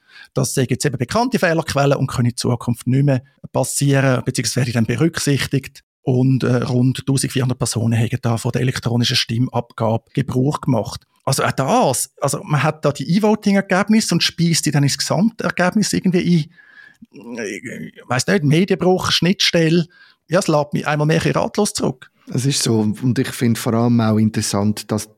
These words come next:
Speaker 2: der Fall offenbar bereits niemand mehr interessiert. Also wir sind schon so weit, oder? Das, jetzt würde ich mal sagen, so nach dem, nach dem B-F-S-Fall, den man gehabt hat, oder? Hat man sich offenbar bereits jetzt daran gewöhnt,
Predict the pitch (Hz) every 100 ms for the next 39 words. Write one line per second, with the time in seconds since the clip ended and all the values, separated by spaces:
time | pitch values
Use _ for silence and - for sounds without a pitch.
0 | - 104 - 101 104 110 - - - _
1 | - 110 - 101 101 101 - - 104 92
2 | 104 - 107 104 101 101 104 - - 104
3 | 98 - 107 120 117 123 147 147 127 139
4 | - 107 120 143 120 117 - - - 135
5 | - - 120 131 120 120 120 127 123 127
6 | - 120 117 - - - 117 120 117 139
7 | 170 - 165 160 - 147 151 151 151 -
8 | 123 147 160 113 127 156 - - - 131
9 | 165 147 139 147 - 147 147 139 151 180
10 | 160 - 131 131 - 127 190 220 -